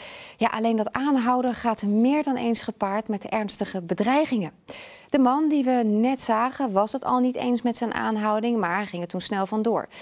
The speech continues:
De nu volgende, die gaat een stapje verder. Het gaat om de man die hier binnenkomt bij supermarkt Hoogvliet in Rijswijk.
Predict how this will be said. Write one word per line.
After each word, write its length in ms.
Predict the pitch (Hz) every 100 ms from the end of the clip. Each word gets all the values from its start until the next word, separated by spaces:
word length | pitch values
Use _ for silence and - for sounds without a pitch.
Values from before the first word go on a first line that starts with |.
| - -
De 240 | 214 214 208
nu 180 | 220 214
volgende, 520 | 320 339 330 294 277
die 180 | 277 311
gaat 280 | - 254 247
een 80 |
stapje 340 | 220 214 - 196
verder. 260 | - - - _ _ _ _ _ _ _ _ _ - - - -
Het 140 | - 277
gaat 440 | 277 180 - -
om 140 | 233 233
de 80 | 220
man 280 | 185 156
die 100 | 175
hier 200 | 196 226
binnenkomt 720 | 175 208 240 247 262 320 339 -
bij 160 | 208 185
supermarkt 520 | - 247 214 185 -
Hoogvliet 640 | 170 208 226 - 247 226
in 220 | - 196
Rijswijk. 880 | 170 202 208 175 - - - - -